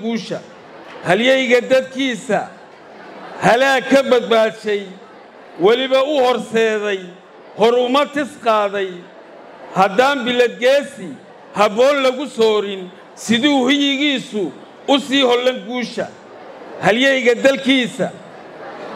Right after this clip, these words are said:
halaag ka badbaadshay,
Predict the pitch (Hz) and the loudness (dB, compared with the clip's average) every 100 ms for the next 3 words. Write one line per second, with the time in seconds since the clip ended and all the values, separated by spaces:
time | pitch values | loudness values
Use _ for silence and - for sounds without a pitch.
0 | - - - - - - - - - 196 | -14 -14 -12 -10 -10 -8 -6 -4 2 4
1 | 254 262 254 269 247 233 202 220 214 - | 4 0 4 2 4 0 2 0 0 -4
2 | 208 | -6